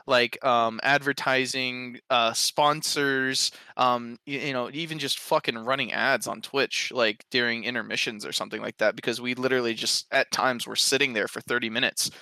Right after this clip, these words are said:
waiting for the next round of fights to start, right? I'm not saying run thirty minutes of ads, but, like, there's opportunities to run ads on Twitch stream, which I know doesn't gain a lot of money,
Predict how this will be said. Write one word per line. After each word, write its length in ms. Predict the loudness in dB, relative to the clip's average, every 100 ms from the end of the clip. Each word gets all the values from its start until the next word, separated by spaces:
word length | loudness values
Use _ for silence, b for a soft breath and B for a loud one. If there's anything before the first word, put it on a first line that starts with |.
| B 0
waiting 260 | 2 0
for 120 | -2
the 100 | 0
next 300 | 0 -2 -2
round 180 | -2 -2
of 60 | -2
fights 340 | 2 2 0 -6
to 100 | -6
start, 280 | -4 -4 -2
right? 320 | 0 0 -2 B B B
I'm 100 | 0
not 160 | 0 2
saying 240 | 0 2
run 220 | 0 0
thirty 200 | 0 0
minutes 240 | -2 -6 -2
of 80 |
ads, 300 | 2 4 2
but, 120 | -2 -2
like, 180 | 0
there's 220 | 2 2 4
opportunities 680 | 2 2 -6 -8 -6 -6 -6
to 120 | -6
run 280 | -2 -2 0
ads 320 | -2 -2 -2
on 140 | -6
Twitch 160 | -6 -6
stream, 160 | -6 -6
which 140 | -2
I 60 | 0
know 120 | 0
doesn't 280 | 0 -2 -2
gain 240 | -2 0
a 120 | 2 0
lot 320 | 2 2 2
of 100 | 2
money, 340 | -2 -2 -4